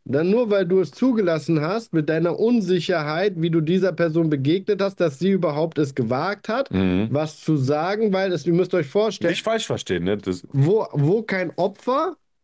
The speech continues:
Speaker 1: da kein Täter auf der Bühne. Aber wenn du halt als Opfer auf die Bühne gehst,
Speaker 2: Mhm.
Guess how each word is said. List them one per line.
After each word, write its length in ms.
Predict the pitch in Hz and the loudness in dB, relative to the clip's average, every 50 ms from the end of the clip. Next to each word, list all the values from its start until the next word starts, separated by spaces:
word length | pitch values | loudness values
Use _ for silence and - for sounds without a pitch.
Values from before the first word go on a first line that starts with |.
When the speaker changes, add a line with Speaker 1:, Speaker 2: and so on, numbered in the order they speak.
| _ _ - | _ _ -12
Speaker 1:
da 320 | - 113 120 151 180 208 208 | -8 -4 -2 -2 -2 -2 -2
kein 280 | - 208 208 185 165 - | -2 -4 -4 -4 -4 -4
Täter 420 | - 208 233 240 - - 202 160 | -2 -2 0 0 0 0 0 0
auf 180 | 151 151 135 131 | 0 0 0 0
der 120 | 143 135 | -2 -2
Bühne. 360 | 131 120 120 117 117 110 78 64 | 0 0 0 0 0 -2 -2 -4
Aber 300 | 90 135 135 143 135 143 | -4 -2 -2 0 0 0
wenn 200 | 175 208 226 214 | 0 2 2 2
du 180 | 226 208 170 | 2 2 2
halt 240 | 175 185 196 190 170 | 0 0 -2 -2 -2
als 260 | 156 160 160 156 - | -2 -2 -2 -4 -4
Opfer 420 | - - 202 202 - - 202 190 151 | -4 -4 -4 -4 -2 -2 -2 0 0
auf 220 | 165 175 160 - | 0 0 -2 -2
die 160 | - 175 170 | 0 0 0
Bühne 400 | 151 143 170 190 190 175 160 139 | 2 2 2 2 2 2 2 0
gehst, 460 | 135 127 160 220 320 - - - - | 0 2 2 2 2 0 -2 -6 -4
Speaker 2:
Mhm. 400 | 98 98 95 92 92 98 101 139 | 0 0 2 2 2 0 -2 -6